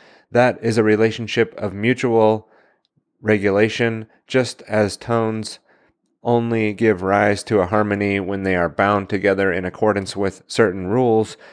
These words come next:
so can the individual process, processes in the wholeness of nature only exist and endure if they stand in a certain relationship to one another.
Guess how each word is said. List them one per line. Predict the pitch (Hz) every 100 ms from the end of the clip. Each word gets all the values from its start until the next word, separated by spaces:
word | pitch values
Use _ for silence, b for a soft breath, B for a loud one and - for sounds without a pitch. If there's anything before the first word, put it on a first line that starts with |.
| B
so | - 143 135
can | 135 127
the | 120
individual | 117 107 110 117 110
process, | 104 - 120 113 - 110 - - - - _
processes | - 120 113 110 110 101 -
in | 107
the | 101
wholeness | 95 120 120 110 101 95 - - _ _ _ _ _ _ _ _ _ _ -
of | 113 92 - _ -
nature | 113 113 104 95 80
only | 120 131 120
exist | 95 104 101 - - B B -
and | 110 107
endure | 107 98 117 101 92
if | 87 85
they | 104 98
stand | - 117 113 98
in | 92
a | 98
certain | - 127 110
relationship | 101 98 107 104 95 98 90
to | - 104
one | 87 85
another. | 92 104 98 82